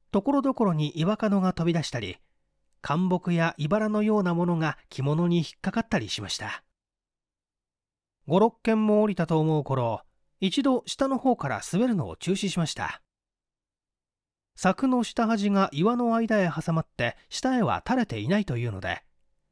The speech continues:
古田はそれを外すのに骨を折っていました。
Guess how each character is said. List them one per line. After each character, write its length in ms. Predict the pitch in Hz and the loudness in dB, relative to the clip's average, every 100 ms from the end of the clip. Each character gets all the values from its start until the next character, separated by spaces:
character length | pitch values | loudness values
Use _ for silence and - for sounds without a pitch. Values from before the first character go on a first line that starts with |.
| _ _ | _ _
古 220 | - 165 | -2 0
田 100 | 131 | 0
は 200 | 107 92 | -2 -2
そ 160 | - 185 | -2 0
れ 80 | 233 | 2
を 120 | 220 | 2
外 200 | 208 208 | 0 -4
す 180 | 202 190 | -4 -2
の 80 | 131 | -2
に 140 | 95 | -4
骨 260 | - 170 233 | -4 0 2
を 140 | 147 | 0
折 60 | 123 | -4
っ 40 | |
て 120 | - | -8
い 60 | 101 | -8
ま 100 | 101 | -8
し 80 | - | -6
た。 260 | 90 - | -6 -8